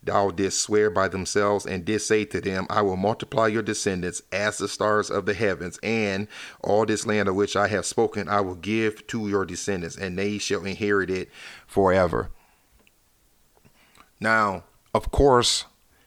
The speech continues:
the Lord didn't need to be reminded of this, but this is Moses stepping in and begging to, for the Lord to spare his people to get, to be honest, what they deserve. Now, the Lord changes his mind. Look at verse fourteen.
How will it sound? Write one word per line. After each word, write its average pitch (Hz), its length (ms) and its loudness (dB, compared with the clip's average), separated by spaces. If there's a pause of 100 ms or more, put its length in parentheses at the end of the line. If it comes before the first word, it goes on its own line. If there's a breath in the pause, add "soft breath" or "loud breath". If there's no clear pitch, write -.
(320 soft breath)
the 110 100 0
Lord 117 280 4
didn't 107 160 2
need 110 160 0
to 107 60 0
be 110 120 2
reminded 98 540 4
of 87 140 0
this, 95 220 0
but - 160 -6
this 104 200 -2
is 98 180 -2
Moses 92 480 0
stepping 98 460 0
in 101 440 0 (300 loud breath)
and 95 560 -2
begging 101 600 0
to, - 180 -4
for - 180 -2
the 92 80 0
Lord 104 260 2
to 92 100 -4
spare 104 420 2
his 92 220 -2
people 98 380 0
to 101 120 -4
get, 104 380 -2
to 101 80 -2
be 101 160 0
honest, 104 320 4
what 95 160 0
they 95 120 -2
deserve. 90 480 0
Now, 95 320 2 (460 loud breath)
the - 80 0
Lord 107 300 4
changes 92 340 0
his 87 140 -4
mind. 110 460 4 (320 loud breath)
Look 107 180 -4
at 95 60 -2
verse 104 380 0
fourteen. 90 680 -2